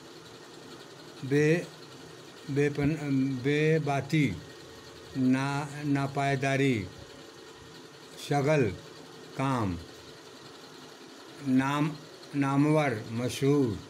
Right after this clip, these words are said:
सूरम-, सूरदमंद, फ़ायदेमंद, पीरी, बुढ़ापा, अकारत, बर्बाद, मुआश, रोज़ी,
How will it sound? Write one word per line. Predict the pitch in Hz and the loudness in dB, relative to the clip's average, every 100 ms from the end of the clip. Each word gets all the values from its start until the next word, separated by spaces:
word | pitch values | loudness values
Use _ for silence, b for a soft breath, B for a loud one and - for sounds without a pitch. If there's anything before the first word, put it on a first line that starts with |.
| - - - - - | -18 -18 -18 -18 -6
सूरम-, | 135 139 143 147 147 139 | 2 4 4 4 2 -2
सूरदमंद, | 131 - 147 139 147 151 139 98 - - - - - | -8 -2 0 2 2 4 4 2 -4 -16 -20 -20 -8
फ़ायदेमंद, | 127 131 131 143 143 143 120 92 - - - - - - - - - - | -4 -2 0 2 2 4 2 0 -8 -18 -20 -20 -20 -20 -20 -20 -18 0
पीरी, | 147 147 151 151 110 101 - - | 2 4 6 4 2 -6 -14 -8
बुढ़ापा, | 120 123 135 139 156 135 98 - - - - - - - - - | -2 0 0 0 0 0 -2 -8 -16 -18 -18 -20 -18 -18 -18 -10
अकारत, | 131 127 143 139 147 147 - - - 120 | -6 -4 -2 0 0 0 -4 -16 -14 -2
बर्बाद, | 123 123 135 139 123 95 - - - - - | 0 2 2 2 0 -4 -10 -16 -18 -18 -6
मुआश, | 120 127 135 143 135 - - - - - - 117 | 0 2 4 2 0 -2 -8 -12 -18 -18 -12 -2
रोज़ी, | 127 131 131 151 110 | 2 4 4 4 2